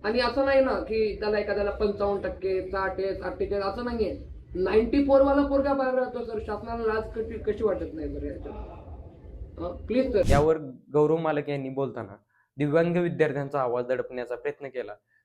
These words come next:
Speaker 2: तर तो अधिकच बुलंद होईल व एक सप्टेंबर ही अंतिम तारीख आहे. प्रशासनाने आता तरी जागा व्हावं, अन्यथा आंदोलनाची धग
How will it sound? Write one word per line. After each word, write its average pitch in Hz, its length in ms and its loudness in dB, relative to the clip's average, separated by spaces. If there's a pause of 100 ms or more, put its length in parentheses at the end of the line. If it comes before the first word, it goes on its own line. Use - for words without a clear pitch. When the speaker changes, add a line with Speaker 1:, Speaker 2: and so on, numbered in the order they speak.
(140)
Speaker 2:
तर 151 100 0
तो - 300 -2
अधिकच 139 440 2
बुलंद 139 320 -2
होईल 110 240 -6 (360)
व 147 200 0 (120)
एक 151 160 0
सप्टेंबर 170 500 2
ही 127 480 -8
अंतिम 143 380 -2
तारीख 127 220 2
आहे. 110 220 -4
प्रशासनाने 143 840 -6
आता 143 320 -2
तरी 165 160 2
जागा 147 240 4
व्हावं, 107 280 -2 (260)
अन्यथा 135 580 -4 (200)
आंदोलनाची 143 560 -2
धग 120 200 -4